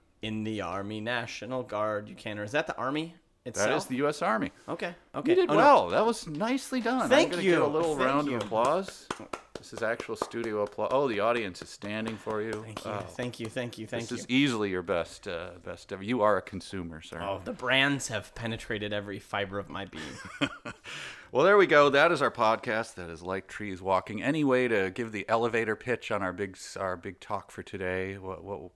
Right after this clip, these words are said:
Speaker 2: what was it? Give it in a, a summation.
Speaker 1: What we were talking about?
Speaker 2: Yeah.
Speaker 1: We're talking about cafeteria morality, and we're saying when we're talking about what people should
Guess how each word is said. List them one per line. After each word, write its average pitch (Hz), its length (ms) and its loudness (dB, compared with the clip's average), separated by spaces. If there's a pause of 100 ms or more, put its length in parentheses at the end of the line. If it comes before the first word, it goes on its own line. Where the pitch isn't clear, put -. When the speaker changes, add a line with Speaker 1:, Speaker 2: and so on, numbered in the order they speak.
Speaker 2:
what 98 180 -4
was 85 200 -8
it? 82 80 -16
Give 107 160 -8
it 101 80 -2
in 85 100 -6
a, 82 160 -6 (800)
a 85 40 -12
summation. 87 760 -4 (100)
Speaker 1:
What 127 220 -2
we 131 60 -2
were 123 120 0
talking 127 300 2
about? 180 260 -4
Speaker 2:
Yeah. 139 140 -2 (340)
Speaker 1:
We're - 80 -6
talking 262 340 -2
about 226 300 2
cafeteria 170 560 0
morality, 104 640 -2
and 127 200 -4
we're 123 120 -6
saying 120 380 -2 (340)
when 147 180 0
we're 185 120 -4
talking 156 420 -8
about 110 260 -6
what 123 140 -12
people 98 280 -14
should 123 520 -8